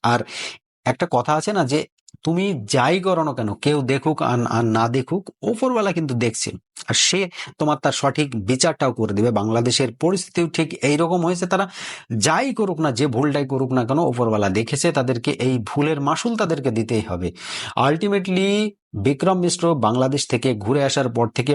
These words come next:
অনেক কিছুই বাংলাদেশে ঘটে গেছে, যেটা হয়তো বাংলাদেশ সরকার বা বাংলাদেশের যে উপদেষ্টা, প্রধান উপদেষ্টা ডক্টর ইউনূস, তিনি হাড়ে হাড়ে টের পাচ্ছেন। আজকে এই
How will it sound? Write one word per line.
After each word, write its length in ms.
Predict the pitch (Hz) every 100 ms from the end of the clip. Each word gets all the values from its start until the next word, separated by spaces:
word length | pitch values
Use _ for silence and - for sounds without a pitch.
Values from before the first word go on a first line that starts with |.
| - 175
অনেক 180 | 262 247 -
কিছুই 240 | 185 175 143
বাংলাদেশে 380 | 139 139 139 123 117
ঘটে 160 | 120 131
গেছে, 200 | 127 202 226 - - - 98
যেটা 220 | 156 170 131
হয়তো 280 | 127 120 113 113 - - 95
বাংলাদেশ 460 | 110 123 123 120 117 - -
সরকার 360 | 127 127 139 113
বা 80 | 110
বাংলাদেশের 480 | 107 110 107 113 113 107
যে 80 | 117 - - - -
উপদেষ্টা, 500 | 131 196 208 185 - 147
প্রধান 260 | 131 117 117 120
উপদেষ্টা 360 | 113 113 - 113 104
ডক্টর 240 | 101 113 101 139
ইউনূস, 380 | 180 208 180 - - _ _ _ _ _ _
তিনি 200 | 120 120 117 - - 92 -
হাড়ে 180 | 127 147
হাড়ে 160 | 135 120 113
টের 160 | 107 98
পাচ্ছেন। 320 | 92 - 87 85 - - - -
আজকে 260 | 139 - 180 196 - _ _
এই 80 | 151